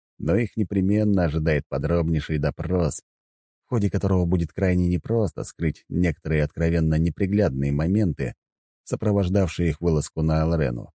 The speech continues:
Разгрузка шаттла, деактивация скафандров и их возврат на стеллажи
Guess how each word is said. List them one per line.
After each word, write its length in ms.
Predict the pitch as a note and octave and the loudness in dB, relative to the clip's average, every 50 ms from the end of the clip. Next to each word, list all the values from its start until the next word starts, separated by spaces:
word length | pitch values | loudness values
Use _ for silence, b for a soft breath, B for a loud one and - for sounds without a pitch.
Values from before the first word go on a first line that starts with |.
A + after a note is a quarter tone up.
| _ _ _ _ _ _ _ _ _ _ _ _ _ _ _ _ _ _ _ _ _ _ _ _ - | _ _ _ _ _ _ _ _ _ _ _ _ _ _ _ _ _ _ _ _ _ _ _ _ -4
Разгрузка 600 | D2+ E2 D#2+ D#2 E2 F2 G2+ F#2+ - - - C#2 | -2 0 0 0 2 2 2 0 0 -2 -4 -6
шаттла, 580 | - - - F#2 F2 E2+ - E2 E2 D#2 D2+ - _ - | -4 -2 0 0 0 0 0 0 0 0 -2 -4 _ -6
деактивация 760 | F2+ F#2+ A2+ A#2+ A2+ - - A2+ A2+ A#2 A2+ - - E2 D2+ | -2 0 0 0 0 0 -2 0 0 0 0 0 0 0 0
скафандров 760 | - - - C2+ C#2 - - G2 G2 F#2+ F2+ F2 F2 D#2+ - _ _ _ _ _ _ _ - | -2 -2 -4 -6 -6 -6 -2 0 0 0 2 0 0 -2 -4 _ _ _ _ _ _ _ -2
и 180 | E2+ A2 C3+ | 0 0 0
их 140 | C3 - - | 0 0 -2
возврат 480 | F#2+ G#2 F#2+ E2 F2 F2 F#2 G2 F#2+ - | 0 0 0 2 0 2 2 2 0 0
на 120 | - D#2+ D2 | -2 -4 -4
стеллажи 600 | - - C#2 C2+ C#2+ C#2 D2+ F#2+ G2+ F#2+ F2 | -4 -2 -2 -2 -2 -2 0 0 0 0 0